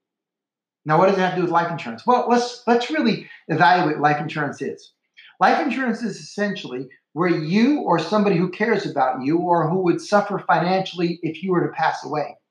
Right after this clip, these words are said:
decides to say, "Well, I couldn't afford to live financially if something were to happen to you," particularly, let's say, the breadwinner of a family, three kids, a spouse,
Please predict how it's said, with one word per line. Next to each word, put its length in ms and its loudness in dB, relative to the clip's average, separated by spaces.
decides 540 4
to 100 -4
say, 260 2
"Well, 400 6
I 280 2
couldn't 200 -2
afford 440 2
to 100 -4
live 520 2
financially 800 -4
if 100 -6
something 260 -2
were 140 0
to 60 0
happen 280 -4
to 140 -10
you," 100 -4
particularly, 460 -2
let's 100 -6
say, 120 -2
the 120 -2
breadwinner 560 0
of 120 -4
a 100 -6
family, 480 0
three 200 4
kids, 640 0
a 80 2
spouse, 840 0